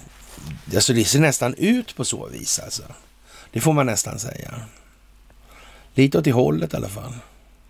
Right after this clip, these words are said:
Ja. Och det var väl trots allt så att Donald Trump, han var ju faktiskt tvungen att låta Joe Biden bli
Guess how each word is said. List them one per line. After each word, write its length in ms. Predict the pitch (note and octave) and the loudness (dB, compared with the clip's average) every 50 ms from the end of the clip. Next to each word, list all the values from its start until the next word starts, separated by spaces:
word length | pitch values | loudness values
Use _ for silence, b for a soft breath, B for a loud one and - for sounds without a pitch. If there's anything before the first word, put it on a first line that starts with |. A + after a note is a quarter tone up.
| - - - _ _ _ - - _ - B B B B B B B B B B - | -20 -20 -20 _ _ _ -20 -20 _ -20 B B B B B B B B B B -4
Ja. 460 | A2+ G#2 F2 E2+ E2+ F2 G2 A2 A#2+ C3+ b b b b b b b - - - - - - - | -2 -2 -2 -2 -4 -8 -8 -10 -12 -14 b b b b b b b -20 -20 -20 -20 -20 -20 -20
Och 360 | - - - - - - D3+ | -20 -20 -20 -8 2 6 6
det 60 | E3+ | 6
var 220 | D#3 C3 A2+ C3+ F#3+ | 6 4 2 2 2
väl 120 | A3+ A3 | 0 -2
trots 300 | - F3 C3+ A2 - - | -2 -2 -2 -2 -2 -4
allt 160 | A#2 A#2 - | -6 -6 -6
så 180 | - A#2 G#2+ G#2 | -6 -4 -4 -4
att 80 | G#2 | -4
Donald 240 | - G#2 G2+ A2+ A2+ | -4 -6 -6 -6 -4
Trump, 200 | - A#2+ C3+ C#3 | -4 -4 0 2
han 120 | C#3+ C#3+ B2+ | 2 2 2
var 220 | G2+ A2+ D3 F3+ | 2 0 2 2
ju 60 | G3 | 2
faktiskt 320 | - - G#2 F#2 F#2 - - | 0 -2 -10 -10 -10 -10 -6
tvungen 720 | - B2 G#2+ G2 F#2 G2 G#2 A#2+ D3+ D3+ A2 A#2 A#2+ - - - - - b b b b b b b b b b b b b b b b b b b b b b b - - - - - - - - - - - - - - - - - - - - - | -2 -2 -2 -2 -2 -4 -2 0 0 0 0 -4 -8 -12 -16 -20 -20 -20 b b b b b b b b b b b b b b b b b b b b b b b -20 -20 -20 -20 -20 -20 -20 -20 -20 -20 -20 -20 -20 -20 -20 -20 -20 -20 -20 -10 -2
att 160 | - C3 - | -2 0 4
låta 580 | E3 D3 G2 - - - - D3 D3+ D3+ - - - _ _ - | 4 4 4 2 -2 -4 2 2 2 2 2 -4 -12 _ _ -2
Joe 120 | D3 B2+ | -2 0
Biden 520 | G#2+ - - - - - - - G2+ G2 - - - | 0 0 -2 -2 -2 -6 -8 -10 -10 -12 -14 -16 -14
bli 440 | - - G#2+ G2+ G#2+ A#2+ B2 B2+ B | -6 -2 0 2 2 2 2 0 B